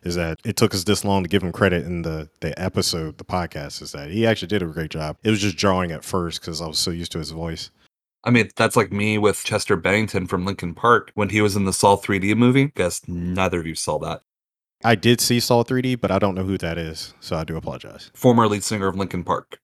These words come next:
Speaker 1: I don't know Linkin Park.
Speaker 2: Okay, that's fine. So, so in his musical career, I'll start here. With his musical career, it was very much his vocal tone or presentation was always about the mental and emotional pain that he's gone through as a person in life, whether it been from drugs,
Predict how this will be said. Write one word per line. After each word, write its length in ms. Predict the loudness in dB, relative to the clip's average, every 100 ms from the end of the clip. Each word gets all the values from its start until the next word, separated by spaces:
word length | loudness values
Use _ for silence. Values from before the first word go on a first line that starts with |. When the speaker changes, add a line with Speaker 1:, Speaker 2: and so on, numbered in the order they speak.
| _ _ _ _ _ _ _ -8
Speaker 1:
I 60 | -2
don't 220 | -2 0
know 100 | -4
Linkin 300 | -4 -8 -10
Park. 340 | -8 -10 -12 -20 -20 _ _
Speaker 2:
Okay, 260 | -2 0 -2 -4
that's 160 | -4
fine. 160 | -4 -4
So, 220 | 0 0 2
so 180 | 2 4
in 140 | 6
his 140 | 6 6
musical 320 | 0 2 0
career, 340 | 2 0 0 -4 -4
I'll 80 | -2
start 240 | 0 -2
here. 160 | -2 -2
With 80 | -2
his 120 | 0
musical 300 | 4 4 4
career, 400 | 0 0 0 0 4
it 200 | 2 4
was 200 | -4 -4 -12 -2
very 220 | 2 2
much 260 | 2 -2 -4
his 140 | -4
vocal 480 | -4 0 2 2 -2
tone 420 | 0 2 2 0
or 60 | 0
presentation 580 | -2 -4 -4 -6 -6
was 80 | -8
always 300 | -2 -2 -2
about 340 | -2 -2 -4 -2
the 380 | 0 2 2 0
mental 540 | 0 0 2 2 4
and 80 | 2
emotional 460 | 2 0 0 -2
pain 420 | -2 -8 -4 -2 0
that 160 | -2
he's 320 | -4 -6 -6
gone 260 | -2 -2 -2
through 240 | -4 -4
as 260 | -2 -2 -2
a 100 | -4
person 500 | -4 -2 -2 -2 -6
in 180 | -4 -4
life, 260 | -2 0
whether 240 | 0 0 -2
it 120 | -4
been 160 | -6 -4
from 340 | -4 -4 -4
drugs, 460 | 4 6 6 4